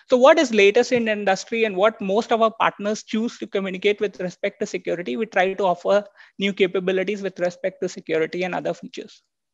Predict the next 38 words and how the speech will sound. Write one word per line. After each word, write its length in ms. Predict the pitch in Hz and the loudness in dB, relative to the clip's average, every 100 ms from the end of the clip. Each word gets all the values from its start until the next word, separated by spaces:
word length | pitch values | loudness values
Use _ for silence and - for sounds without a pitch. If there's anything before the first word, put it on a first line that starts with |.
| _ _ _ _ _ _ _ - | _ _ _ _ _ _ _ -4
So 100 | 320 | 2
once 340 | 277 349 - | 4 4 4
we 60 | 302 | 4
have 320 | 254 277 190 | 6 4 2
these 300 | 208 285 - | 4 4 4
capabilities 760 | 269 220 233 220 220 220 247 | 2 4 6 4 2 2 -2
bundled 520 | 185 170 175 196 233 196 | 0 0 2 4 4 2
with 200 | 185 185 | 0 0
us, 240 | 196 - - _ _ _ _ 180 | -2 -4 -16 _ _ _ _ 2
uh, 140 | - - - - | 2 0 -14 2
along 300 | 196 220 247 | 6 6 4
with 160 | 240 226 | 2 4
our 160 | 214 | 4
basic 460 | 185 165 175 247 - | 4 2 2 0 -6
foundation, 840 | - 214 202 190 185 - 220 254 - _ _ | -2 0 0 -2 -2 -2 -4 -8 -14 _ _
what 180 | - 247 | 2 4
is 100 | 269 | 4
our 160 | 262 247 | 4 2
next 380 | 175 202 - - | 2 -2 -2 4
goal 200 | 240 233 | 6 6
is 200 | 233 - - - | 4 -2 -16 -18
how 240 | - - 277 | -4 2 2
do 140 | 330 | 4
we 140 | 302 220 | 2 2
onboard 560 | 175 180 190 208 240 | 2 2 2 4 4
our 160 | 226 220 | 4 2
partners 580 | - 175 - 202 208 208 - | 0 -4 -4 -4 -4 -4 -10
fast? 420 | 202 165 165 - _ _ _ _ _ _ | -2 -2 -2 -14 _ _ _ _ _ _
And 120 | - | -6
how 160 | 185 240 | 2 4
do 100 | 285 | 4
we 180 | 294 269 - _ - - _ _ _ _ _ - | 2 2 0 _ -20 -20 _ _ _ _ _ 0
embark 580 | 202 202 185 196 233 | 2 2 2 4 4
a 80 | 247 | 2
journey 460 | 165 156 185 196 240 | 0 -2 0 0 -4
so 200 | - 220 | -2 -2
that 200 | 220 214 | -2 -2
the 100 | - | -4